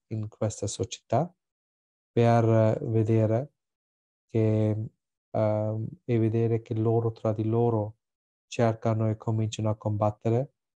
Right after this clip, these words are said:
e così lui diventasse un più fo-, eh, forte faraone. È interessante anche in questi giorni, ehm, a vedere anche alcune,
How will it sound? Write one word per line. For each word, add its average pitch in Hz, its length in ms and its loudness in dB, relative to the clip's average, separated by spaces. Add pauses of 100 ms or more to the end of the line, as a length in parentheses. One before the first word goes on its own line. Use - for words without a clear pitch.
(160)
e - 160 -4
così 117 380 2
lui 113 360 2
diventasse 107 1120 -4 (160)
un 107 200 -2
più 113 240 2
fo-, - 300 0 (360)
eh, 107 320 2
forte 101 640 -2 (220)
faraone. 95 680 0 (1300)
È 123 120 0
interessante 113 680 2
anche 113 240 -2
in 113 100 0
questi 113 340 -2
giorni, 113 320 2 (760)
ehm, 104 640 0 (140)
a 113 140 0
vedere 113 400 2
anche 107 400 -2
alcune, 113 800 0